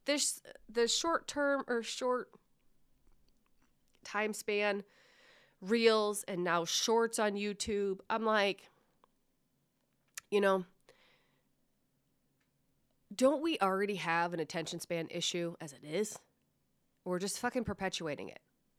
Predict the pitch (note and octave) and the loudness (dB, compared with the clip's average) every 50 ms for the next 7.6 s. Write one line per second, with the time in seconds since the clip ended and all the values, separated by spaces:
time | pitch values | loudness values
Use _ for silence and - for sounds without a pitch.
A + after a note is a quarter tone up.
0 | _ _ _ _ _ _ _ _ _ _ _ _ _ _ _ _ _ _ _ _ | _ _ _ _ _ _ _ _ _ _ _ _ _ _ _ _ _ _ _ _
1 | _ _ _ _ - - A3 G3+ - - A#3 A3 A3 - G3+ G#3 B3 C#4+ D4+ C#4+ | _ _ _ _ -2 0 0 0 0 0 0 -2 -2 -2 -10 -8 -8 -4 -4 -2
2 | G#3+ F#3+ D#3 - - - D#3+ D3 C#3+ - - G#3+ C#4 C#4+ F3+ - - - _ _ | -2 -2 -4 -4 -6 -6 -6 -6 -6 -4 -4 -2 -2 -2 -2 -4 -6 -18 _ _
3 | _ _ _ _ _ _ _ _ _ _ _ _ _ _ - - E3 - E3 E3 | _ _ _ _ _ _ _ _ _ _ _ _ _ _ -12 -12 -12 -8 -4 0
4 | E3+ E3+ E3+ E3+ F3 - _ - - D#3+ A#2 B2 C3+ - _ _ _ _ - - | 2 2 2 2 0 -4 _ -16 -16 -14 -14 -14 -14 -18 _ _ _ _ -18 -16
5 | D#3 D3+ D#3+ E3 E3 F3+ G3+ G#3 F#3+ F3 F3 F3 F#3 F#3+ G3+ G#3+ G#3+ G3 F#3+ G3+ | -12 -8 -6 -2 0 2 2 4 4 4 6 6 6 6 4 4 4 4 4 2
6 | F#3+ - A#3+ A3 - A#3 A#3 B3 C#4 C#4+ G3 C3+ C3+ - - - - - E3 D#3 | 2 0 -2 0 2 2 4 6 6 6 4 4 0 -6 -8 -8 -6 -6 -4 -4
7 | D#3+ - - - C#3+ C#3 B2 B2+ D3 E3 E3+ | -4 -6 -8 -10 -6 -6 -4 -4 -4 -6 -6